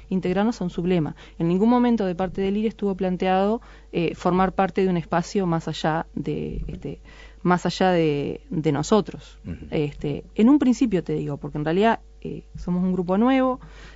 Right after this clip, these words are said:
Speaker 1: que también teníamos que generar nuestra identidad, que también teníamos todo un trabajo que hacer para dentro de la organización, que a veces, eh, no se puede abarcar todo, son etapas, y esta etapa nosotros la cuidamos mucho,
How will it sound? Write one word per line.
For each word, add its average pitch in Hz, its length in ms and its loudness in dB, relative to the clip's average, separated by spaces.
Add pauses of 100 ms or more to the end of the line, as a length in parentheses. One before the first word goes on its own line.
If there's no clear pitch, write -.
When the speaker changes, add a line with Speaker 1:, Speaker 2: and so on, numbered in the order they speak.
(160)
Speaker 1:
que 147 880 -4
también 175 320 2
teníamos 175 440 0
que 160 100 -6
generar 165 280 0
nuestra 160 300 -4
identidad, 202 500 2
que 196 80 -4
también 165 240 -2
teníamos 165 260 -2
todo 180 140 -2
un 190 80 0
trabajo 170 360 -2
que - 60 -8
hacer 170 300 -4 (380)
para 180 180 4
dentro 190 260 2
de 190 60 2
la 185 60 2
organización, 175 760 0 (320)
que - 140 0
a 165 40 4
veces, 180 480 0
eh, 151 460 -6
no 160 100 -2
se 151 140 -8
puede 202 140 0
abarcar 156 280 0
todo, 208 200 -2
son 151 160 -8
etapas, 170 500 -4 (460)
y 165 300 2
esta 175 160 -2
etapa 165 260 0
nosotros 165 280 -2
la 160 140 -4
cuidamos 156 340 -2
mucho, 233 480 4